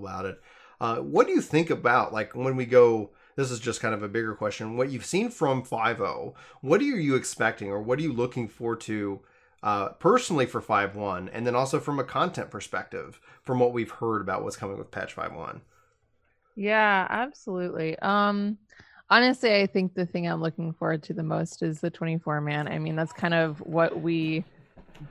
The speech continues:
Speaker 2: get initially with the point, with the odd patches, is the twenty-four man. Um, I haven't played Nier, so I don't have, like, the background for
Speaker 1: Mm-hmm.
Speaker 2: it, but at the same time, I do know that Nier is a really incredibly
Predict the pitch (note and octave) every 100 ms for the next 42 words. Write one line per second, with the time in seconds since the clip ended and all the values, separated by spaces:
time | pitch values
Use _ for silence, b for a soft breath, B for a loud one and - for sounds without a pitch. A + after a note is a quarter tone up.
0 | - E3+ D#3+ F3 - F3 F#3 G3+ A3+ -
1 | F#3 D#3 D3+ D3 D#3 - D#3 _ - -
2 | - E3 D#3 D#3+ - D#3 D#3 D3+ E3 D3
3 | D3+ C#3+ D#3 D#3+ E3+ D#3+ D#3+ D#3 - D3+
4 | D3+ D3 D3 D3+ D3 D3+ D3+ - F3+ A3+
5 | B3 - A#3+ A3+ A3 A3 A3 A3+ B3 -
6 | F3 E3+ E3 - F3 F3+ F3 E3+ E3 E3
7 | - D3+ C#3+ A#2+ D3+ G3 G3+ A3 A#3+ C4
8 | A#3+ C#4+ D#4 D#4+ F#3+ E3+ - - F3 D#3+
9 | D#3 D#3 D#3 E3+ F3 B B B F3+ F3+
10 | - C#3+ E3 E3 E3+ D#3 D#3 E3 D#3+ C#3+
11 | D#3 D#3 E3 D#3+ D#3 - D#3+ D3+ G3